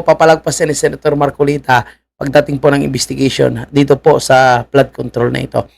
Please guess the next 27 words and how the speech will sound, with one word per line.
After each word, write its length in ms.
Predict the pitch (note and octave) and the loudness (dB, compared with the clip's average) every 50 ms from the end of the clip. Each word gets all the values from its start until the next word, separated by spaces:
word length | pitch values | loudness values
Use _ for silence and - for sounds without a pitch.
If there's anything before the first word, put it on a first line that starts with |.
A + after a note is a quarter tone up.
| _ _ _ _ _ - - | _ _ _ _ _ 2 4
Ah, 300 | D#3 D#3+ D#3+ D#3 D#3 E3 | 6 6 6 6 4 4
in 100 | F3+ G3+ | 4 6
a 40 | A3 | 6
way, 160 | A3+ G3+ F#3 | 6 6 6
yan 180 | F3+ F3+ F3 D#3 | 4 4 2 -2
po 80 | F3 | -2
muna 240 | F3 F3+ F#3 F3+ F#3 | -2 0 0 0 2
yung 80 | E3+ D#3+ | 2 2
ating 240 | D#3+ D#3+ E3 D#3+ | 2 2 2 -2
update, 320 | D#3+ D#3 C#3 - F3 D#3+ D#3 | -4 -4 -2 -2 -4 -4 -2
mga 240 | D3 C#3+ C#3+ C#3 C#3+ | 0 0 2 2 2
kababayan 400 | C#3 C#3 C#3 D3 C#3+ D3 D3 D3 | 2 2 2 2 2 2 2 2
natin, 240 | C#3+ C#3+ - D#3+ D#3 C3 | 0 0 0 0 0 2
ha. 180 | B2+ C3 C#3+ - _ _ _ _ _ _ _ _ _ _ | 2 2 0 -2 _ _ _ _ _ _ _ _ _ _
Ngayon, 400 | - C#3+ D3 D#3+ E3 D#3+ D3+ D3 | 0 2 4 4 4 4 2 2
ah, 320 | D3 C#3+ C#3+ C#3+ C#3+ C#3+ - | 2 2 2 2 2 2 0
at 140 | - - - | 0 0 2
least 240 | E3 D#3+ - - - | 2 2 2 2 2
alam 240 | C3 C3+ C#3 C#3+ D3+ | 2 4 4 4 4
natin 400 | C#3+ C#3+ C#3 - E3 D#3 C#3+ C3 | 2 2 2 2 2 0 0 0
saan 380 | A#2 - C3 G#2+ B2 C3 C3+ | -2 0 2 2 2 2 2
yung 100 | C3+ B2+ | 0 0
mga 160 | C3 C3 B2+ | 0 -2 -2
flood 200 | - - C#3 - - | -2 -2 -4 -2 -2
control 320 | C3+ C3 B2 - C3+ C#3 C#3+ | -4 -4 -4 -6 -6 -4 -2
na 80 | D3 | -2
ito, 320 | D3+ D3 - D3 C#3 C3+ | -2 2 2 4 4 2